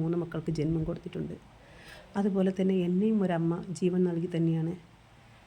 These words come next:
ഈ ഭൂമിയിലേക്ക് നിലനിർത്തിക്കൊണ്ട് പോകുന്നത്.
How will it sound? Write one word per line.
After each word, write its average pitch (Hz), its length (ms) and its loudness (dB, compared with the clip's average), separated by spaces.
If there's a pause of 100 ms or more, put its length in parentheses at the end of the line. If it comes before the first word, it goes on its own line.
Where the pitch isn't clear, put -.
(1400)
ഈ 190 80 6
ഭൂമിയിലേക്ക് 170 600 -2 (680)
നിലനിർത്തിക്കൊണ്ട് 170 540 0
പോകുന്നത്. 165 400 -4